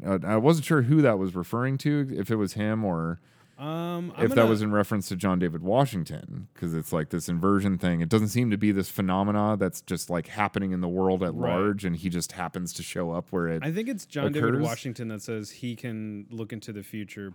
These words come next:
Speaker 2: but, you know, like,
Speaker 1: I thought it
Speaker 2: once
Speaker 1: was a
Speaker 2: he's
Speaker 1: woman.
Speaker 2: once he says it, either way, whoever says it, like, we're seen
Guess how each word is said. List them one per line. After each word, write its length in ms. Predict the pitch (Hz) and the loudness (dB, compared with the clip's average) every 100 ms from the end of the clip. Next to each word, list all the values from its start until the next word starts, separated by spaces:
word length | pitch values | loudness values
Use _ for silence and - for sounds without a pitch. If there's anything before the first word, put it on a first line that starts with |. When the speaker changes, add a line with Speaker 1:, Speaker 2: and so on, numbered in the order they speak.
| - | -4
Speaker 2:
but, 380 | 147 139 117 - _ _ | 0 0 -2 -10 _ _
you 160 | - 120 | -12 -10
know, 160 | 110 98 | -8 -10
like, 300 | 95 95 - | -12 -14 -18
Speaker 1:
I 40 | - | -10
thought 120 | 127 | -2
it 40 | |
Speaker 2:
once 100 | 156 | 0
Speaker 1:
was 40 | 98 | 2
a 20 | |
Speaker 2:
he's 80 | 87 | 2
Speaker 1:
woman. 440 | 90 85 85 87 - - | 2 2 0 -4 -8 -6
Speaker 2:
once 160 | 151 | -4
he 100 | 170 | -2
says 320 | 151 160 143 127 | -2 0 0 0
it, 260 | 110 107 - _ _ _ _ _ _ _ _ | -6 -8 -14 _ _ _ _ _ _ _ _
either 260 | 170 170 156 | -2 2 2
way, 200 | 127 110 | 2 0
whoever 260 | 123 123 113 | 0 -2 -2
says 240 | 123 113 | -4 -4
it, 100 | 127 | -4
like, 260 | 117 107 98 | -4 -6 -8
we're 220 | 123 123 | -6 -4
seen 520 | 120 - 120 113 104 | -4 -4 -4 -4 -6